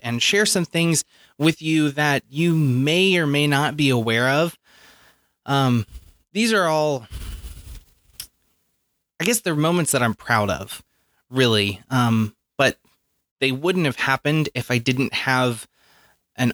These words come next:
audience behind me, if I didn't have a reason to talk into a microphone every week and edit and stay up late doing both of those things, uh, like I typically do. Um,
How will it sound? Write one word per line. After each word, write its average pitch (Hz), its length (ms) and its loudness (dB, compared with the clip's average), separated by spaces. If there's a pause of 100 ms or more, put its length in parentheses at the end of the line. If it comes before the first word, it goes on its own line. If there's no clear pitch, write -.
audience 123 480 0
behind 120 380 0
me, 113 100 2
if 110 120 -4
I 123 80 0
didn't 147 200 2
have 131 420 0
a 123 100 -2
reason 123 680 2
to 123 460 0 (1300)
talk 156 260 0
into 139 240 0
a 123 60 2
microphone 110 640 0 (360)
every 117 260 2
week 107 440 -2 (240)
and 110 300 2
edit 117 420 0 (200)
and 113 220 0
stay 151 280 0
up 123 100 -2 (100)
late 123 540 -2 (160)
doing 127 360 0
both 123 240 -4
of 113 120 -4
those 104 260 0
things, 98 340 0 (280)
uh, 107 240 2
like 156 160 0
I 214 40 -4
typically 160 460 -4
do. - 220 -2 (580)
Um, 101 440 0